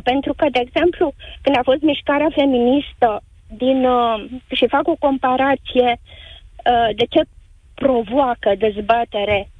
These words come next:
clipul în special și limbajul. Uh, mișcarea feministă, pa-, perioada cea mai de amploare a fost în anii șaizeci, șaptezeci, când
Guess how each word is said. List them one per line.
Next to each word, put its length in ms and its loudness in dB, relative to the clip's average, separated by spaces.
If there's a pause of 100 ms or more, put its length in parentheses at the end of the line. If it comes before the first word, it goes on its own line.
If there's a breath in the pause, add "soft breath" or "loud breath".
(420)
clipul 500 0 (180)
în 160 2
special 500 0 (140)
și 80 -4
limbajul. 680 -2 (480)
Uh, 380 2
mișcarea 480 2
feministă, 500 2
pa-, 160 -6 (180)
perioada 420 2 (100)
cea 200 0
mai 460 2 (160)
de 200 -2
amploare 800 0
a 80 -4 (100)
fost 400 0
în 180 2
anii 260 0
șaizeci, 380 2
șaptezeci, 800 0
când 360 0